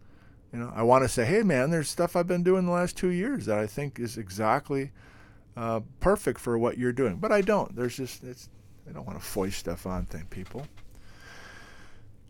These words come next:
Uh, why did I include that? Good question.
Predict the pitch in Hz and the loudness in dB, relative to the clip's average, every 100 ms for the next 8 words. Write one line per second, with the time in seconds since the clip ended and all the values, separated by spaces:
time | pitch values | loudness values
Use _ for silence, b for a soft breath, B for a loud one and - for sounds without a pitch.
0 | - - 156 156 156 151 B B 131 135 | -12 0 4 6 6 2 B B 2 4
1 | 139 139 143 143 - 147 117 143 120 - | 4 4 4 4 2 0 4 6 6 2
2 | 151 147 139 135 117 - - | -2 -2 2 2 2 -4 -12